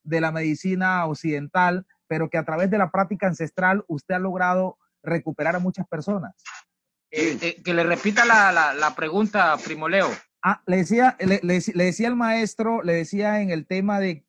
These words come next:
Speaker 1: que la medicina tradicional no es siempre bien vista por la ciencia médica porque dicen que no tiene,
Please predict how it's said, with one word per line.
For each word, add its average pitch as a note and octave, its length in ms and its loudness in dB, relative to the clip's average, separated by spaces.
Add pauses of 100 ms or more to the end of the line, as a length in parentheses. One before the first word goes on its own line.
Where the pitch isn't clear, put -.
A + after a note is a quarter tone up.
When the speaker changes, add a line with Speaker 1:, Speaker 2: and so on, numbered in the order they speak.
Speaker 1:
que D3+ 420 -6 (160)
la D3+ 160 -6
medicina E3 1120 0
tradicional F3 760 0 (100)
no F3+ 640 -4
es F#3 280 0
siempre F3+ 680 -6
bien F3 240 -2
vista F3+ 340 -2
por D3 220 -4
la C3 420 -2
ciencia F3+ 500 -4
médica F3+ 560 -2
porque C#3+ 280 -8
dicen D3+ 320 -6
que D3 240 -8
no D#3+ 380 -10
tiene, E3 360 -6